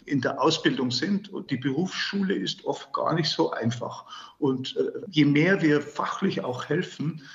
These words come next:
in der neunten Klasse, desto besser sind dann auch die Chancen,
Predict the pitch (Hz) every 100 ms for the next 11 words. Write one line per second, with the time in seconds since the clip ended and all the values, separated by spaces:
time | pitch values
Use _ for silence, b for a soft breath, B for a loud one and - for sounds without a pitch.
0 | B 117 139 131 127 156 156 151 - 135
1 | - 147 147 131 - 135 131 135 - 151
2 | - 131 135 131 131 - 139 127 131 131
3 | 127